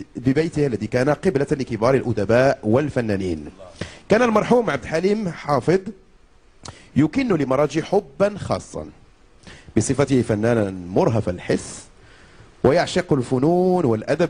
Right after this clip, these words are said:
بمختلف ضروبها." في فاتح يناير ألف وتسعمية وستين كانت المرة الأولى التي يلتقي فيها عبد الحليم بهذا المصور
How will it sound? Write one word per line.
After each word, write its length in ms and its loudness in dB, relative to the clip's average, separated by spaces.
بمختلف 880 0
ضروبها." 540 0
في 120 0
فاتح 400 2
يناير 480 2
ألف 240 0
وتسعمية 460 0
وستين 640 -2
كانت 360 2
المرة 260 2
الأولى 260 2
التي 260 -2
يلتقي 300 -2
فيها 220 0
عبد 100 -2
الحليم 320 0
بهذا 380 4
المصور 600 2